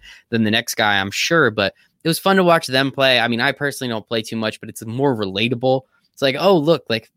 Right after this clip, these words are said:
Phil and Tiger are that much better. And these guys are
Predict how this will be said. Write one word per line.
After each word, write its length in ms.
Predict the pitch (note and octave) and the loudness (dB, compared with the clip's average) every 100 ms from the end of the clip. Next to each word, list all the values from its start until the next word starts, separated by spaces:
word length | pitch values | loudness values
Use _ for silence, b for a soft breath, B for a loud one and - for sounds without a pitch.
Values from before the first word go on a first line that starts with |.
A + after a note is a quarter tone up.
| _ | _
Phil 360 | - - F3+ G3+ | -20 -2 0 2
and 120 | F3+ | 0
Tiger 420 | - D3+ D3+ B2+ | -2 -2 0 0
are 60 | A2+ | -2
that 360 | G#2 A2 A#2+ A#2 | -4 -4 -2 -2
much 300 | A2+ - - | -4 -4 -2
better. 400 | A#2 G2 G2+ b b b | 0 0 -4 b b b
And 380 | C3 C3+ C3+ C3+ | -4 0 -2 -2
these 180 | A3+ C#4 | -4 0
guys 300 | D4 D4+ C4+ | 2 2 2
are 160 | B3+ | -2